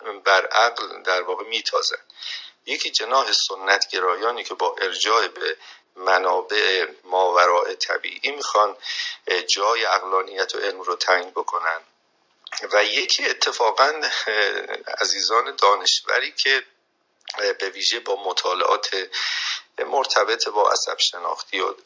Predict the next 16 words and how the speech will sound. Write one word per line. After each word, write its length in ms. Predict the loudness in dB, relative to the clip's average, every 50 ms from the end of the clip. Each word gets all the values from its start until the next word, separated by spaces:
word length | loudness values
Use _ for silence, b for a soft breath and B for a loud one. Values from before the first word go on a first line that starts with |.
| -2 -2 -2 -2
دیگر 420 | -2 -6 -6 -2 0 2 4 4
امور 580 | 4 2 0 -2 -2 -2 -2 0 -2 -2 -2 -2
هر 400 | 0 2 4 4 4 4 2 -2
گونه 340 | -6 -8 -8 -8 -4 -4 -2
مرز 440 | 2 4 4 4 4 2 0 -4 -4
احساس 560 | -6 -8 -2 0 0 0 0 -2 -4 -4 -4
و 40 | -2
عقل 420 | 0 2 2 4 2 2 -2 -6 -14 -8
فکر 140 | -8 -8 -8 _
می‌کنن 440 | -20 -12 -8 -4 0 0 0 0 2
در 180 | 2 2 2
نوردیده 680 | 2 0 -2 0 2 2 2 0 0 -4 -20 _ -4 -2
شده 380 | -2 -2 -2 -4 -8 -8 -8 -4 -4
و 80 | -4
بدون 400 | -4 -4 -6 -8 -8 -8 -10 -8
اینکه 440 | -10 -12 -8 -8 -2 0 0 0 -2